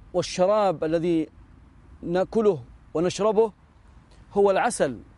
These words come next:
تصنعه حشرة، وأجمل الثياب التي نلبسها وأرقها الحرير، تصنعه دودة، تهلكنا الشرقة، وتدمينا البقة، وتؤذينا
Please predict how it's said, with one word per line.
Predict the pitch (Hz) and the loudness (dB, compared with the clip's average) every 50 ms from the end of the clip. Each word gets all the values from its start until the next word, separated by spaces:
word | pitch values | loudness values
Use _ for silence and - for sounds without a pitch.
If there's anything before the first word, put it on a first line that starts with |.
| - - - - - - - | -20 -20 -20 -20 -20 -12 -6
تصنعه | - 185 - - 180 202 180 202 175 170 165 | -6 -6 -4 -2 -2 -2 0 0 0 -2 -2
حشرة، | - - 170 - 160 139 113 104 - - - - - - - - - - - - - - - - - - - - - | -4 -6 -6 -4 -4 -4 -4 -6 -10 -10 -10 -10 -10 -14 -20 -20 -20 -20 -20 -20 -20 -20 -20 -20 -20 -20 -20 -4 0
وأجمل | 156 202 233 285 214 233 262 262 254 | 2 4 4 2 2 2 2 2 2
الثياب | 226 - - 214 226 233 247 240 226 214 160 165 | 0 -2 -2 2 2 2 4 2 0 0 -2 -2
التي | 175 180 - 190 180 | -4 -4 -2 -4 -2
نلبسها | 185 180 175 165 - - - 202 175 175 185 185 185 180 175 - | -2 -2 0 0 -2 0 0 0 0 2 0 0 0 -2 -4 -6
وأرقها | - 160 160 180 190 214 - - - 208 175 175 185 185 180 175 - - - - - - - - - | -6 -4 -2 0 -2 -2 -4 -2 -2 -2 0 0 0 0 -2 -4 -8 -16 -20 -20 -20 -20 -8 -4 -2
الحرير، | 180 170 - 190 190 202 233 226 190 151 - - - - - - - - - - - - - | -2 -2 0 0 0 0 2 0 0 -2 -4 -6 -14 -20 -20 -20 -20 -20 -20 -20 -14 -6 -6
تصنعه | 185 - - 185 190 208 196 202 160 165 165 151 131 - - - - - - - - | -4 -2 0 0 0 2 0 0 0 0 -2 -2 -4 -6 -12 -18 -20 -20 -20 -12 -6
دودة، | 151 156 202 208 190 151 151 127 - - - - - - - - - - - - - - - - - - - - | 0 2 2 4 4 2 2 0 -4 -10 -18 -20 -20 -20 -20 -20 -20 -20 -20 -20 -20 -20 -20 -20 -20 -20 -6 -2
تهلكنا | 220 208 185 214 240 262 - - 240 240 220 214 208 202 196 - - - - - - - - - - - - - - - - - - - - - | 0 0 2 2 0 0 0 0 0 2 2 2 2 0 -2 -6 -12 -20 -20 -20 -20 -20 -20 -20 -20 -20 -20 -20 -20 -20 -20 -20 -20 -20 -10 -8
الشرقة، | - - - - 220 220 202 - - 175 165 135 - - - - - - - - - - - - - - | -8 -6 -2 0 0 0 0 -2 -2 -2 -2 -2 -4 -10 -20 -20 -20 -20 -20 -20 -20 -20 -20 -20 -6 -6
وتدمينا | 156 151 196 196 165 180 202 220 220 214 196 185 175 160 147 - 160 | -4 -2 0 0 2 2 2 2 2 2 2 2 0 0 -2 -4 -4
البقة، | 165 151 147 151 151 - - - 180 180 165 123 101 - - - - - - - - - - | -4 0 0 -2 -2 -2 -6 -2 -2 -2 -2 -2 -6 -14 -20 -20 -20 -20 -20 -20 -20 -8 -4
وتؤذينا | 160 160 - - 180 - 185 151 170 208 208 196 185 175 165 156 147 135 131 | -4 -2 0 -2 -2 -2 0 0 0 0 2 2 2 2 0 0 -2 -4 -8